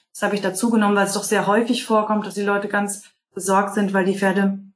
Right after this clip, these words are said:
sich nicht mehr legen können oder eben, ähm, unter Pseudonarkolepsie leiden, was dem eben geschuldet ist, dass die Pferde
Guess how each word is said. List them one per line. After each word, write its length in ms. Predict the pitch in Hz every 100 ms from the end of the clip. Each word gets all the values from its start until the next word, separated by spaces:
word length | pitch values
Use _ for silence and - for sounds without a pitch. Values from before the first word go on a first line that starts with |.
| _ _ _ -
sich 220 | 196 208
nicht 200 | 220 233
mehr 140 | 202
legen 300 | 190 208 240
können 280 | 226 214 214
oder 180 | 196 190
eben, 460 | 202 202 196 - - - _
ähm, 220 | 190 196
unter 220 | 196 196 196
Pseudonarkolepsie 1400 | - 202 214 202 196 196 202 196 196 - 214 208 - - _
leiden, 580 | 202 190 196 214 214 196
was 200 | 190 -
dem 180 | 196 -
eben 200 | 196 196
geschuldet 440 | 175 240 240 226
ist, 240 | 202 -
dass 100 | 180
die 140 | 175 170
Pferde 420 | 190 185 185 190